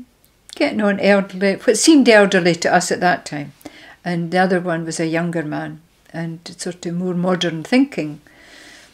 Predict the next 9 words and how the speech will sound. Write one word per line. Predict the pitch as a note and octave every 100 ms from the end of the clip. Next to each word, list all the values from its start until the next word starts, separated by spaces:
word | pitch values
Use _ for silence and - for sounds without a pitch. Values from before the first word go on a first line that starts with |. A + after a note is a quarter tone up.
| _ - -
And | F#3 F3+ F3+ F3+
we | G3+ F#3+
made | F#3+ A#3 A3+
ourselves | E3 F#3+ E3+ E3
known | F3+ F3 E3
to | - E3
them, | F3 A3 A3+ C#4
and, | E3 E3 E3 E3 -
uh, | E3 E3